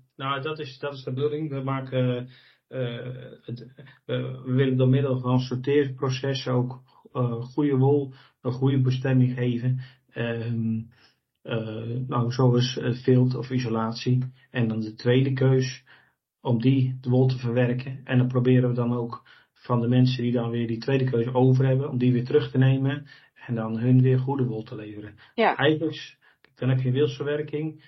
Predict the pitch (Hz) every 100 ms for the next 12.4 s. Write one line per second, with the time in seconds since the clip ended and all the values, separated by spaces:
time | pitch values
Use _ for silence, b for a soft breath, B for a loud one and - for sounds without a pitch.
0 | b - 127 123 123 127 127 127 131 -
1 | - - - 131 120 123 113 110 - B
2 | _ 123 127 127 131 131 127 127 120 113
3 | - - 120 117 113 113 117 117 135 135
4 | 131 131 131 131 131 135 131 131 127 127
5 | 131 131 131 131 - B B - 127 123
6 | 120 120 123 120 b b - 147 131 123
7 | 120 131 131 127 131 135 117 117 113 113
8 | 120 123 123 123 120 - B B _ -
9 | 113 113 117 123 123 127 123 120 131 135
10 | 131 131 131 131 131 - 127 131 131 127
11 | 127 127 127 123 123 127 127 127 147 131
12 | 117 123 131